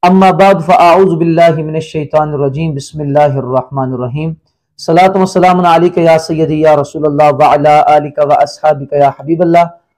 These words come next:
अस्सलातु वस्सलामु अलैका या सय्यदी या हबीबल्लाह व अला आलिका व अस्हाबिका या नूरल्लाह। हाज़रीन व सामीन, हमारा इस बात पर इत्मीनान है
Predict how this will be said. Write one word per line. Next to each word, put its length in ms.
अस्सलातु 480
वस्सलामु 440
अलैका 360
या 140
सय्यदी 520
या 200
हबीबल्लाह 460
व 180
अला 320
आलिका 500
व 40
अस्हाबिका 720
या 260
नूरल्लाह। 460
हाज़रीन 300
व 40
सामीन, 560
हमारा 320
इस 140
बात 240
पर 80
इत्मीनान 420
है 120